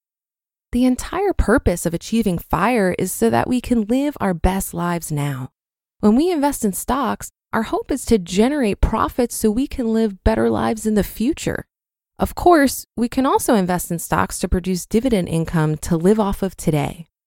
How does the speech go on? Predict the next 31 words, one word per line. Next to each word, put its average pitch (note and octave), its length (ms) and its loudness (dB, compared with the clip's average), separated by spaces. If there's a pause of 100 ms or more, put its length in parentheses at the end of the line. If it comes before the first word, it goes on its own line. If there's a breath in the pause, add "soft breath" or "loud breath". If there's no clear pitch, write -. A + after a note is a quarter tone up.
(500)
But C#4 120 4
if D4 140 0
we D4 120 2
really F4+ 460 2
wanted F#3 320 -2
to F3+ 120 -2
generate D#3 480 -2
income D3+ 460 -4
to E3+ 140 -6
live D#3+ 160 -2
our C#3+ 120 -2
best D#3 380 -2
lives D3 300 -4
today, D3+ 400 -4 (400)
there A#3 180 6
are A#3 60 6
more C#4+ 240 2
prudent, A#3+ 640 2 (120)
better F#4 320 2
ways F#3+ 320 2
to - 160 -6
earn E3+ 220 4
higher D4+ 480 -4
amounts C4+ 340 -2
of G3+ 80 0
steady B3 420 0
passive A3+ 540 0
income F3+ 640 0
with G3+ 180 0
lower C4+ 460 -2
volatility. G3 840 0